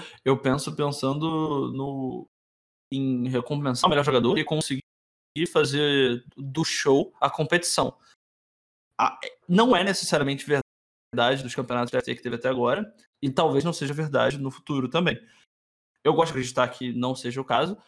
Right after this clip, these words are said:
mas eles mesmos já, já comentaram que, tipo, possivelmente o, o cenário vai dar mais atenção pra essa parte de Invitational e tal, o que eu acho que é péssimo se você quer fazer esse produto desse jeito.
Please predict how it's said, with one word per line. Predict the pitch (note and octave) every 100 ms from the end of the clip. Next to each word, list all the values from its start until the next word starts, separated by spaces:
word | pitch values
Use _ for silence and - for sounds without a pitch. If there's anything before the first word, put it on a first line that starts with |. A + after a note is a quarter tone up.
| -
mas | - C#3 C#3 C#3 C#3 C3+ C3 -
eles | - G3+
mesmos | F3+ F3 C#3+ C3
já, | B2+
já | A#2+ C3+
comentaram | B2 C3 B2+ B2+ B2+ A#2
que, |
tipo, | - - A#2+
possivelmente | _ A#2+ A#2 C3 A#2+ B2 B2+ -
o, | A#2+ A#2 A2+ A2 A2+
o | B2
cenário | - A#2 A#2+ A#2+
vai | A#2
dar | A#2 A2+
mais | A2+ A2+ A2+
atenção | A2+ A#2 A2+ - A2+ A2+ _ _ _ _ _
pra | - A#2+
essa | - A#2
parte | A#2 -
de | B2
Invitational | A#2+ B2 C3+ A#2 A2
e |
tal, | A#2+ C3+
o | A#2
que | A#2
eu | A2
acho |
que | -
é | G#2+ G#2+ _ _ _ _ _ - _ _ _ -
péssimo | A#2+ B2+ A#2+ A2+ G#2+
se | - - - -
você | A#2+ -
quer | A#2
fazer | A2+ A#2+
esse | A#2+ - -
produto | A#2+ B2
desse | B2 B2+
jeito. | C3 B2+ -